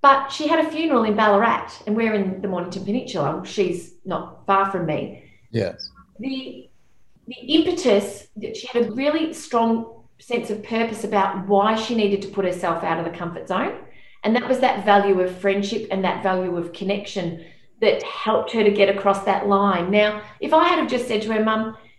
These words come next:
Speaker 1: "I know you can do it. Just go drive to Ballarat and back for no reason." She wouldn't have felt motivated. And so the values help to guide us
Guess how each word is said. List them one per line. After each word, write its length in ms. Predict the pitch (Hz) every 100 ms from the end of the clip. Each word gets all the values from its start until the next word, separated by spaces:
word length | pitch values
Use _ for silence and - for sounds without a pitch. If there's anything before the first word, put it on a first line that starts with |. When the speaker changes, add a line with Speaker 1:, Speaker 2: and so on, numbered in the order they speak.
| -
Speaker 1:
"I 100 | 269
know 160 | 269 330
you 200 | 349 302
can 140 | 262
do 140 | 226 202
it. 200 | 175 -
Just 200 | 359 -
go 160 | 339
drive 220 | 285 247 233
to 40 |
Ballarat 400 | 226 208 202 226
and 80 | 208
back 220 | 196 -
for 60 | -
no 140 | 202
reason." 420 | 185 220 220 190 185
She 160 | - 339
wouldn't 240 | 370 381
have 120 | 370
felt 200 | 302 269
motivated. 800 | 226 214 233 233 196 175 170 -
And 160 | 247 254
so 180 | - 262
the 140 | 269
values 480 | 269 262 294 339 339
help 320 | - 269 269 -
to 80 | 202
guide 320 | 214 202 220
us 460 | - 508 539 -